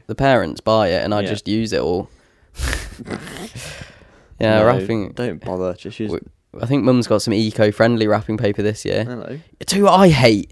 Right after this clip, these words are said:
Speaker 2: Mm.
Speaker 1: is
Speaker 2: Eco-friendly <laughs> stuff.
Speaker 1: No, I love eco-friendly wrapping paper. That's excellent 'cause it rips.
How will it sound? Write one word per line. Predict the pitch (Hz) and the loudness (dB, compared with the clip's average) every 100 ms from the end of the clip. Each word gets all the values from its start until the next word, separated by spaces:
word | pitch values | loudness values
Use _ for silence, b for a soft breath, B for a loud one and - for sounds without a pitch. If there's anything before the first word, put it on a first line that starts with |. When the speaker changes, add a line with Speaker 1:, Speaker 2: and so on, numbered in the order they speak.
| _ - | _ -8
Speaker 2:
Mm. | 107 98 98 147 | -6 -6 -6 0
Speaker 1:
is | 139 127 - _ _ _ - | 0 0 -6 _ _ _ -6
Speaker 2:
Eco-friendly | 123 127 - 123 - - 131 - - 120 - | -4 0 -2 -2 -8 -6 -6 -6 -10 -10 -12
<laughs> | |
stuff. | - - - - | -12 -14 -8 2
Speaker 1:
No, | 175 | 6
I | 151 | 8
love | 165 175 | 8 8
eco-friendly | 127 127 117 127 135 110 | 4 4 4 6 6 6
wrapping | 110 131 117 113 | 4 4 2 0
paper. | 98 - 107 | -2 0 2
That's | 127 123 | 2 4
excellent | 123 123 110 69 | 2 2 -4 -2
'cause | |
it | 104 | -2
rips. | 107 143 - - - | 4 4 4 -2 -14